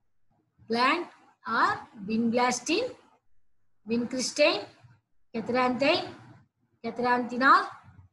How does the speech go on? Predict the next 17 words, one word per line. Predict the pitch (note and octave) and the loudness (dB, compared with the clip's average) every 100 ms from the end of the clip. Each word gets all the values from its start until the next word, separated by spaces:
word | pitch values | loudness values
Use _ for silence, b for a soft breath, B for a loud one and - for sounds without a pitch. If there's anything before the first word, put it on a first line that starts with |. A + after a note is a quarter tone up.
| _ _ _ | _ _ _
vinoline, | A3 A3+ B3 B3+ C#4 F#4+ G4 - - _ _ _ _ _ _ _ _ _ - | -6 -2 2 4 4 2 -2 -12 -20 _ _ _ _ _ _ _ _ _ -10
vindoline, | A3 A#3+ B3+ B3+ C#4+ F#4+ - - _ - - _ _ - | 0 2 6 6 6 2 -4 -18 _ -20 -20 _ _ -16
et | A3+ | -6
cetera. | A3+ - - - - _ _ _ _ _ _ _ | -6 -6 -10 -20 -20 _ _ _ _ _ _ _
This | C#4 | -2
is | E4 | 4
alkaloid, | C4+ C#4 C#4 B3+ F#3+ - - - - - | 4 4 2 2 0 -6 -4 -4 -4 -6
chemical | A#3 B3 A3 F3 - - | -6 -4 -4 -6 -18 -12
is | A#3 E4+ - - _ _ _ - | -8 -8 -10 -18 _ _ _ -8
alkaloid | G#3 B3 B3+ A#3+ A3 A3 | 0 0 0 0 0 -2
group. | - - - _ _ _ _ _ _ _ _ | -4 -12 -20 _ _ _ _ _ _ _ _
The | G3+ B3 | -8 -6
structure | - A#3+ A3+ B3 | -4 -6 -4 2
of | C#4 G4+ A4+ - - - _ _ _ - - | 6 6 4 -6 -20 -20 _ _ _ -20 -4
vinblastine, | A3+ A#3+ B3+ B3+ - D#4 G4 - - - - - _ _ _ _ | -2 0 0 0 0 -2 -2 -6 -14 -20 -20 -20 _ _ _ _
structure | _ A#3 A3+ C4 | _ -10 -6 0
of | D4 F4 | 4 4